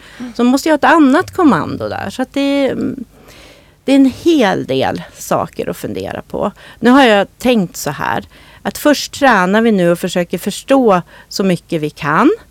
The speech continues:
Speaker 2: Och sen så kommer vi få jobba med olika kommandon sen. Och jag ser det, för några har jag redan ändrat.
Speaker 1: Mm.
Speaker 2: Och jag ser att det är ganska lätt att liksom byta kommandot när jag inser att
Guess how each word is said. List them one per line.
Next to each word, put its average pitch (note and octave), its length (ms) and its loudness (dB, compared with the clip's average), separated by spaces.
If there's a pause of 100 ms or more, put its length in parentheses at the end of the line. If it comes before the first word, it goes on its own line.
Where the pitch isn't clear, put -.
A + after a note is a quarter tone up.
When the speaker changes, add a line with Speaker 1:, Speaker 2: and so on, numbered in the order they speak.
(360)
Speaker 2:
Och - 160 0
sen F3+ 240 2
så F3+ 120 -6
kommer F#3+ 260 -2
vi F#3 80 -4
få F#3 140 -4
jobba A3 500 2
med F3 400 2
olika E3 460 -4
kommandon E3 640 -2
sen. - 500 -2
Och G#3 100 0
jag G#3 200 4
ser G#3+ 440 -2
det, E3+ 280 -2
för - 80 -8
några F#3+ 300 0
har A3+ 100 2
jag G3 160 2
redan F#3 360 -2
ändrat. G3+ 600 0 (240)
Speaker 1:
Mm. G3 380 -8 (120)
Speaker 2:
Och F#3+ 320 0 (200)
jag F#3+ 200 2
ser A3+ 520 0
att F3+ 220 -2
det F#3+ 80 -4
är F3+ 40 -2
ganska F#3 400 0
lätt G#3 560 -2
att E3+ 180 -4
liksom F3 320 -6
byta G#3+ 500 -2
kommandot D#3 640 -4
när E3 100 -4
jag D#3+ 240 -4
inser E3 500 -4
att D#3 180 -4